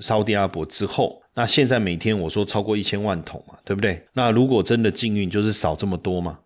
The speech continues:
就是少这么多嘛。那少的部分谁能补？有没有地方可以补？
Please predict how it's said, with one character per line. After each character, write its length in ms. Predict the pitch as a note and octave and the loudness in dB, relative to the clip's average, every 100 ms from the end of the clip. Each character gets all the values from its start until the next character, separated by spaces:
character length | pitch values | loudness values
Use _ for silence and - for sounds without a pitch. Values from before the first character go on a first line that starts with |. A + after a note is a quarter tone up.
| _ | _
就 140 | - A#2+ | 0 2
是 40 | |
少 140 | G2+ | 2
这 100 | E2+ | 0
么 120 | G#2 F#2+ | -2 -2
多 160 | G2 | -2
嘛。 120 | F#2 E2 | -2 0
那 100 | C3+ | 0
少 260 | - F2+ | 2 2
的 60 | E2 | 0
部 180 | G2+ B2+ | 0 0
分 300 | G#2+ A#2+ E2+ | 2 0 0
谁 180 | - A2 | -2 0
能 180 | G#2 A2+ | 2 2
补？ 300 | C3 G#2 D#2+ - | 0 -4 -4 0
有 100 | A2 | 2
没 120 | C#3 | 4
有 60 | |
地 160 | C3 C3+ | 4 2
方 200 | B2+ B2 | 2 0
可 100 | A2+ | 0
以 80 | A2 | -2
补？ 260 | A2 D#2+ | -2 -10